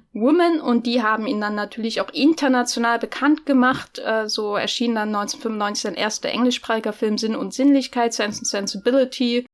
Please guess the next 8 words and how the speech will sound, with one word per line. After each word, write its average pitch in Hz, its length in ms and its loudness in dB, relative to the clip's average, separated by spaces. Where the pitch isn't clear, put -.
The - 160 0
Ice 247 420 2
Storm 233 400 2
folgte, 226 520 0
Ride 208 420 -2
with 226 180 -6
the 202 100 -6
Devil. 202 460 0